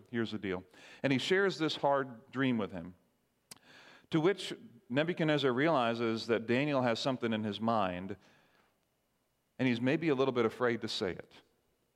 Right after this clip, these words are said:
I want to pick up that story in Daniel chapter four, so scoot over there with me, if you would. Daniel chapter four, verse nineteen.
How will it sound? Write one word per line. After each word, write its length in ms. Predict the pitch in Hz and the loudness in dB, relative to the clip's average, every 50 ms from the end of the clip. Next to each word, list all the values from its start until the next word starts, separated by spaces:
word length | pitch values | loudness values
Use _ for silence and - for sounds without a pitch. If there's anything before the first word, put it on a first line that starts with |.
| _ _ _ _ _ _ _ _ _ _ _ - | _ _ _ _ _ _ _ _ _ _ _ -2
I 40 | 117 | -2
want 200 | 123 135 135 135 | 0 0 0 0
to 20 | |
pick 120 | 170 160 180 | 0 0 0
up 160 | 156 104 110 | 0 0 2
that 240 | 135 139 151 - - | 0 0 0 -2 -6
story 320 | - - 123 113 113 110 | -4 0 0 2 2 2
in 80 | 110 107 | 0 0
Daniel 260 | 113 117 117 117 117 | 0 0 0 0 -2
chapter 380 | 117 - 123 107 - - 107 | 0 0 -2 -2 -2 -4 -8
four, 340 | - - 151 156 127 104 101 | -6 -2 -2 0 2 2 0
so 220 | - - 110 101 98 | 0 0 -2 -2 -2
scoot 280 | - - - 151 139 | -4 -4 -2 2 2
over 200 | 131 123 113 113 | 2 2 2 2
there 180 | 110 123 131 117 | 2 2 2 2
with 140 | 101 98 98 | 0 -2 -6
me, 100 | 98 95 | -8 -8
if 140 | 95 - | -8 -8
you 80 | 107 98 | -6 -2
would. 160 | 104 104 101 | -2 0 0
Daniel 240 | 110 127 151 160 147 | 0 0 0 0 -2
chapter 360 | - - 143 127 117 - 120 | 0 0 0 0 0 -4 -8
four, 480 | - - 143 143 127 107 101 101 104 - - _ _ _ _ _ _ _ _ _ _ _ _ _ - | -8 -4 -2 2 2 2 2 2 0 -4 -10 _ _ _ _ _ _ _ _ _ _ _ _ _ -4
verse 300 | 113 127 123 120 113 - | 0 0 2 2 0 -2
nineteen. 800 | 117 113 113 113 110 104 - - - 127 117 104 90 90 92 95 | -2 0 0 0 0 -2 -4 -8 -4 -4 -2 -2 -4 -6 -10 -14